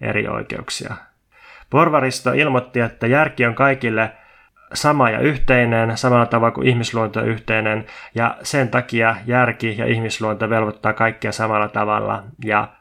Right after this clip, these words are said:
toisaalta suo kaikille samat oikeudet, ja tästä universaaliudesta löytyy uuden yhteiskuntajärjestyksen ja moraalin perusta. Ja tämä, tämä pointti nyt taustuttaa Kantia, ja varsinkin tätä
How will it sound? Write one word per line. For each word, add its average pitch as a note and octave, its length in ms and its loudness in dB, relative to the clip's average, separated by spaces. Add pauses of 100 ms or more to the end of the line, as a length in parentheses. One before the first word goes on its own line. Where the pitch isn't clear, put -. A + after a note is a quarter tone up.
(100)
toisaalta A#2+ 380 2
suo C3+ 280 4
kaikille B2+ 560 0 (420)
samat A#2 480 2
oikeudet, A2+ 680 2
ja A2 160 0 (300)
tästä C#3 340 0
universaaliudesta A2+ 1040 0
löytyy G#2+ 680 -2 (260)
uuden A2+ 600 2 (200)
yhteiskuntajärjestyksen G#2+ 1120 -2
ja G#2 80 -2
moraalin G#2+ 680 0 (640)
perusta. A2 560 -4 (640)
Ja A#2 80 -6
tämä, E3 560 0
tämä F#3 240 2
pointti A#2+ 440 0
nyt A2 320 -4
taustuttaa A#2 800 0
Kantia, A#2 640 0
ja A#2+ 100 -4
varsinkin B2+ 360 -2
tätä A#2 360 0